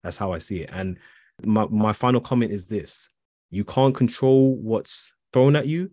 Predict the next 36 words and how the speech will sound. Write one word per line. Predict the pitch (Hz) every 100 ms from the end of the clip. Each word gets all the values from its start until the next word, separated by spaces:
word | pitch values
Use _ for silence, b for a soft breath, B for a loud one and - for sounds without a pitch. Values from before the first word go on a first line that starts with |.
| _
but | 104 107
you | 113
can | - 107 90 -
most | 101 110 87
definitely | 82 135 139 113 107 92
control | 101 - 107
how | 87 101
you | 92 90
react | 90 90 - -
to | 78
it. | 71 - _ _
So | - 107 98 90 - -
if | 101 131
you | 139
choose | - 156 147
to | - 127
react | 113 120 -
to | - 110
it | 98
in | 101
a | 92
positive | - 113 107 107 95
way | 92 107 139 143 _ _
by | 95 90 90 85 -
learning | 85 110 113 110 104 - -
about | 98 90
yourself, | 98 - 95 92 _ -
potentially | - 123 120 107
getting | 113 104
counseling, | - 107 104 107 104 107 107
just | 98 90
like | 87
I | 95
did, | 95 95
if, | - 87 -
um, | 92 90 85